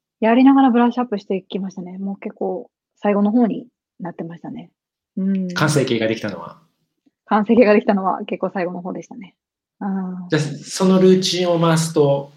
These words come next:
Speaker 2: あの、結構悪くないガイドが一人出来上がるみたいな。
Speaker 1: そうですね。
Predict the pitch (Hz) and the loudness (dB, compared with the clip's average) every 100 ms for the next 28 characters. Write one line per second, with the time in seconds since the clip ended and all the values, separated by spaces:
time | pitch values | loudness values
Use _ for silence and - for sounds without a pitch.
0 | _ _ - 127 113 110 107 143 - 113 | _ _ -12 -10 -8 -8 -8 -8 0 4
1 | 135 139 113 98 110 113 107 104 - 117 | 4 2 -2 -2 0 0 0 -4 -2 -2
2 | 101 104 104 95 92 85 - - - _ | 0 -2 -4 -6 -12 -16 -20 -20 -20 _
3 | _ _ - - - _ _ 233 196 196 | _ _ -20 -20 -20 _ _ 0 2 0
4 | 208 214 214 214 | 0 2 2 0